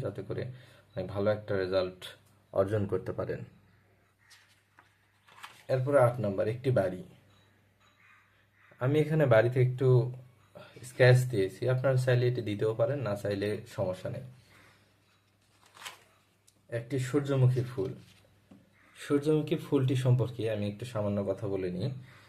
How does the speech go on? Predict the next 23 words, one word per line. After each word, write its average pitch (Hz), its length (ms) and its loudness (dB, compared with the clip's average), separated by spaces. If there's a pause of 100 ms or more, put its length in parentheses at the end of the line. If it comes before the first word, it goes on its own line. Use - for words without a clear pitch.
(160)
এখানে 135 360 2 (180)
এই 123 220 4
পাশ 127 180 4 (160)
দিয়ে 123 280 6 (520)
এই 110 280 -8
সূর্যমুখী 123 600 2
ফুলের 117 520 0 (100)
ডালটা 107 360 0
না 113 200 0
দিয়ে 110 280 -2
যদি 107 280 -8
নিচ 120 240 4
দিয়ে 120 240 0
দেন, 101 200 -2 (220)
তাহলে 139 280 -4
মনে 123 200 2
হয় 110 160 0
একটু 107 200 -8
বেশি 101 240 -6
ভালো 92 200 -6
হতো, 98 160 -6
অথবা 131 300 0
সাইড 120 260 2